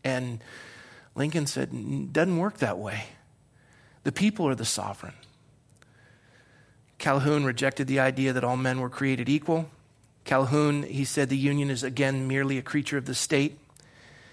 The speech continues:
And Lincoln said, "The state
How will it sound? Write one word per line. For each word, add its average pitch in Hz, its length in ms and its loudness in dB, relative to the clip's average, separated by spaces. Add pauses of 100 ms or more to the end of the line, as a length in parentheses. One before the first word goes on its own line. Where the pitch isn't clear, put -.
(680)
And 165 380 4 (420)
Lincoln 202 400 4
said, 160 240 0
"The 156 80 2
state 208 540 2